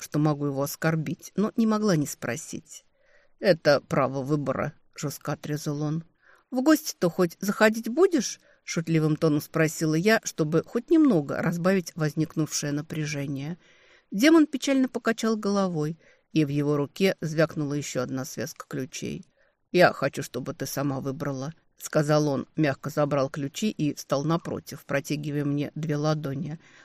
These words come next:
на каждой из которых лежал по связке. "Сама? Из двух домов?" переспросила я. "Асмодей, право слово, это лишнее. Меня бы устроила и крохотная лачуга, и..." "Вторым ключом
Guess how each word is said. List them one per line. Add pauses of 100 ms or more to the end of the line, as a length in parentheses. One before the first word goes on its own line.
(120)
на
каждой
из
которых
лежал
по
связке. (440)
"Сама? (160)
Из
двух
домов?" (220)
переспросила
я. (460)
"Асмодей,
право
слово,
это
лишнее. (260)
Меня
бы
устроила
и
крохотная
лачуга,
и..." (380)
"Вторым
ключом